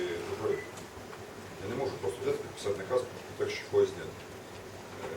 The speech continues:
ба більше, так як в міліції перевести на рівнозначну посаду, я також не маю права. У мене був такий план одного Миколаївського, який дуже пручався, перевести в Севастополь і зняти за невихід на роботу. Але <laughs> я жартую,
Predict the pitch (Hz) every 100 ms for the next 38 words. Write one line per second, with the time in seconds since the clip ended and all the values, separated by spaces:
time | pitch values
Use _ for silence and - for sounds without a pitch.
0 | - 104 135 151 - 98 92 92 90 101
1 | 107 110 107 117 120 107 104 104 113 110
2 | 104 104 104 98 - - 101 - - -
3 | 101 - 123 98 - - - - - -
4 | - - - - 95 95 101 101 - -
5 | 101 90 85 82 80 - 92 87 - -
6 | - - - 95 - 101 - - - 101
7 | 98 101 101 98 95 - - 107 101 107
8 | 101 95 - 95 90 92 92 - - 95
9 | 95 131 - - 92 92 95 - - 95
10 | 95 127 123 101 82 87 - - - -
11 | - 95 101 101 95 95 92 90 87 85
12 | 82 78 - - 82 - - - - -
13 | - - - 370 - - - - - -
14 | - - - - - - 107 - -